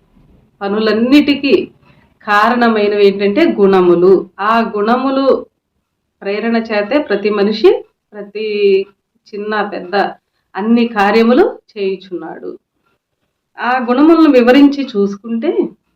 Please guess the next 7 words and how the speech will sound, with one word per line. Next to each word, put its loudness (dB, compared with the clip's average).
మనిషిలో 0
ఆ -6
గుణములు 0
ఏంటి 4
అని 4
మనం 4
చూసుకుంటే, -4